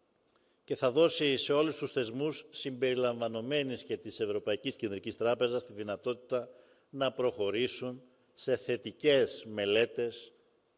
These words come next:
για την, ε, βιωσιμότητα του ελληνικού χρέους. Ποιο είναι όμως το κλειδί; Ποιο είναι το κλειδί για να επέλθει αυτή η πολυπόθητη σύγκληση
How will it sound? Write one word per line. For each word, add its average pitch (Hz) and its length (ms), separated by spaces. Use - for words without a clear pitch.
για 120 160
την, 110 280
ε, 104 160
βιωσιμότητα 110 720
του 110 100
ελληνικού 95 320
χρέους. 82 460
Ποιο 269 220
είναι 254 180
όμως 202 500
το 185 120
κλειδί; 143 560
Ποιο - 180
είναι 208 140
το 160 120
κλειδί 143 460
για 123 180
να 110 100
επέλθει 117 460
αυτή 131 300
η 127 60
πολυπόθητη 131 920
σύγκληση 156 840